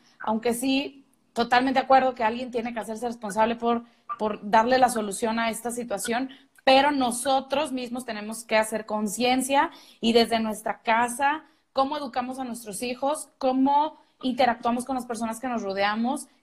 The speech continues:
qué le estamos programando en el cerebro a nuestros niños, tengamos o no hijos, a nuestros sobrinos, a los amiguitos, a los niños que nos rodean,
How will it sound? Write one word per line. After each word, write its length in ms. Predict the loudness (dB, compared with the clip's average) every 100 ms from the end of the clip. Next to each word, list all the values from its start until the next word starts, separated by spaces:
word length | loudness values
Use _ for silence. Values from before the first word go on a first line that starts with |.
| 0
qué 140 | 2
le 80 | 4
estamos 400 | 0 -4 -4 -4
programando 880 | 0 2 2 2 2 0 0 -2 -2
en 100 | -2
el 140 | -2 0
cerebro 320 | -2 0 0
a 20 |
nuestros 380 | -2 -4 -4 -4
niños, 640 | -2 0 0 0 -2 -8 _ _ _ -2
tengamos 420 | 2 2 2 2
o 60 |
no 160 | 2 2
hijos, 480 | 0 2 4 2 0
a 100 | -2
nuestros 260 | -2 -4 -4
sobrinos, 520 | -2 0 0 0 0
a 60 | -2
los 180 | -4
amiguitos, 720 | -6 -6 -6 -6 0 2 2
a 120 | 2 0
los 360 | 0 -2 -4 -16 _ _ _
niños 440 | 0 4 4 4 0
que 100 | -2
nos 160 | -2
rodean, 640 | 0 0 2 0 -2 -10